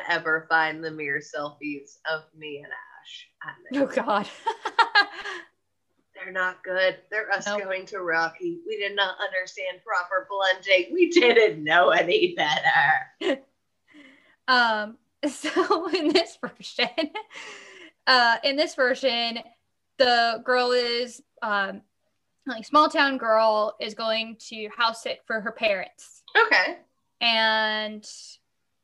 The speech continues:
Speaker 2: you know, same thing. Ev-, everything happens. Um, the second or the, like, the third time when she turns on the light, she finds their very large collie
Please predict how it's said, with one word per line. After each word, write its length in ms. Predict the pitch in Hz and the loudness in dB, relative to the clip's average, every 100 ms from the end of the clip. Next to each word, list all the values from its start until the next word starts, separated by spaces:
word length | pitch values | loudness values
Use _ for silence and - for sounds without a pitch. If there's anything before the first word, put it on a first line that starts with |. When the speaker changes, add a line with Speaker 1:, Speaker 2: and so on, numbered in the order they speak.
| _ _ _ | _ _ _
Speaker 2:
you 80 | 226 | -6
know, 220 | 208 196 - | -6 -6 -8
same 320 | - 370 381 | -2 -2 4
thing. 300 | 226 214 220 | 4 4 2
Ev-, 220 | 240 247 | 0 0
everything 480 | 247 - 247 269 311 | -2 -8 -6 -2 -2
happens. 800 | 262 220 220 214 214 214 - - _ - | 2 0 2 0 0 -8 -16 -20 _ 4
Um, 420 | 226 214 208 214 - _ _ | 6 6 4 -2 -12 _ _
the 80 | 220 | -2
second 360 | - 294 311 - | 2 2 0 -2
or 140 | 240 | -2
the, 160 | 214 220 - | -2 -4 -2
like, 140 | 220 | -2
the 60 | 214 | 2
third 240 | 285 302 | 4 4
time 180 | 294 269 247 | 4 2 2
when 60 | |
she 120 | 226 | -4
turns 260 | 214 262 262 | -4 -2 2
on 120 | 254 | 2
the 100 | 240 | 2
light, 260 | 202 202 - _ | 2 2 -2 _
she 160 | - 269 | -6 -4
finds 420 | 262 233 233 233 | 2 4 4 2
their 160 | 233 220 | 0 2
very 500 | 202 247 349 381 359 | 4 6 6 4 2
large 380 | 294 277 269 - | 2 2 2 -4
collie 640 | - 320 285 196 196 - | 0 4 4 2 -6 -10